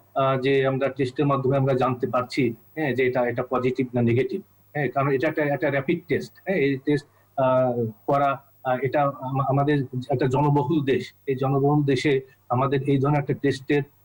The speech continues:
আসলে প্রয়োজনীয়তা অনেকদিন আগে থেকেই একটা ছি-, একটা ছিল। যদিও গণস্বাস্থ্য, আহ, আমাদের একটা টেস্টের কথা বলছিল এবং তাদের আসলে অনুমোদন দেওয়া হয় নাই। হ্যাঁ, কিন্তু সেটা ছিল একটা বিতর্কিত একটা বিষয়।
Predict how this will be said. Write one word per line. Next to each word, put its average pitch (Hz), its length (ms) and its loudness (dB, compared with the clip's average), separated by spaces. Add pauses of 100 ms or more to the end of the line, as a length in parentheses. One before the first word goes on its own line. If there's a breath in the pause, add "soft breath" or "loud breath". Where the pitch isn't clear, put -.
আসলে 131 220 0
প্রয়োজনীয়তা 143 600 2
অনেকদিন 139 360 2
আগে 135 200 0
থেকেই 156 340 2
একটা 127 180 -4
ছি-, - 260 -12
একটা 123 240 -8
ছিল। - 240 0 (380 loud breath)
যদিও 180 440 2 (680)
গণস্বাস্থ্য, 165 760 0 (200)
আহ, 147 80 0
আমাদের 147 580 2
একটা 147 400 0 (160)
টেস্টের 151 260 -2
কথা 156 180 0
বলছিল 156 440 0 (160)
এবং 143 240 0
তাদের 143 340 0
আসলে 139 280 0
অনুমোদন 143 500 2
দেওয়া 139 220 2
হয় 151 200 0
নাই। 123 220 0 (300 soft breath)
হ্যাঁ, 151 220 0
কিন্তু 135 200 -2
সেটা 160 380 0 (100)
ছিল 160 240 0
একটা 156 140 0
বিতর্কিত 165 480 0
একটা 143 180 -4
বিষয়। 123 300 -2